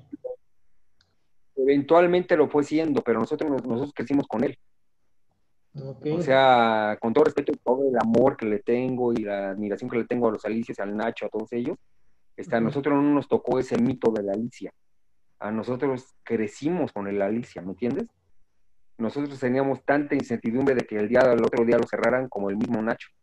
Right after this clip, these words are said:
Speaker 1: ¿me entiendes? O sea, nosotros crecimos con el Alicia, no era como decir, "Mi logro es ir a to-", con todo respeto, y quiero que se me entienda,
Speaker 2: Sí,
Speaker 1: mi-,
Speaker 2: sí, sí.
Speaker 1: nosotros no crecimos con el logro de ir a la Alicia, ¿me entiendes? Nosotros, el Alicia nos cobijó creciendo juntos,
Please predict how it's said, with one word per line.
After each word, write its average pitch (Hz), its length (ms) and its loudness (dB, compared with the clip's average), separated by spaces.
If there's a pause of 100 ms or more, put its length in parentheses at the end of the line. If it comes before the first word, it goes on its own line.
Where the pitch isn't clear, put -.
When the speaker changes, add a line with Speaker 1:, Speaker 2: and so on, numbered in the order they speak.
(380)
Speaker 1:
¿me 101 80 -10
entiendes? 135 480 -6 (640)
O - 80 -16
sea, 117 240 2
nosotros 113 320 -4
crecimos 135 520 -2
con 113 160 -2
el 110 60 0
Alicia, 120 260 -2
no 131 80 -2
era 135 160 0
como 110 200 -4
decir, 117 220 -6
"Mi 123 120 0
logro 139 340 2
es - 80 -6
ir 147 80 -2
a - 20 -2
to-", - 160 -8 (200)
con 110 180 -8
todo 180 160 8
respeto, 143 640 2 (120)
y 117 160 -12
quiero 120 220 -2
que 113 100 -14
se 110 100 -8
me 107 100 -4
entienda, 139 420 -4 (420)
Speaker 2:
Sí, - 20 -
Speaker 1:
mi-, 113 120 4
Speaker 2:
sí, - 120 2
sí. - 140 0
Speaker 1:
nosotros 151 420 2
no 156 80 2
crecimos 139 400 -2
con 117 160 -2
el 113 120 0
logro 131 360 4
de 113 140 -2
ir 123 140 2
a 117 60 6
la 113 100 2
Alicia, 117 460 -4 (100)
¿me 95 80 -12
entiendes? 117 380 -6 (480)
Nosotros, 135 640 -2
el 113 160 -4
Alicia 131 520 0
nos 123 160 -4
cobijó 110 400 -4
creciendo 123 500 -4
juntos, 120 320 -10